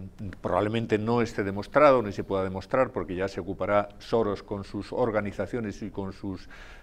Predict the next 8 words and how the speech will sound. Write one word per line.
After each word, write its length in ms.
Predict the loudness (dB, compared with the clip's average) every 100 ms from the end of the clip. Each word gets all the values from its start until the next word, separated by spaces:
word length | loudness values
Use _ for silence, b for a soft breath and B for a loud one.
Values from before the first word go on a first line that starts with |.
| -6
eh, 320 | 0 2 0 -2 -10 -12 -14 -12
en, 260 | -10 -10 -12 -16 -18
con 160 | -12 -10
sus 240 | -6 -4
tentáculos 600 | -2 6 6 6 0 -2
económicos, 580 | -2 -2 -2 -4 -6 -8
que 120 | -8
son 320 | -8 -6 -8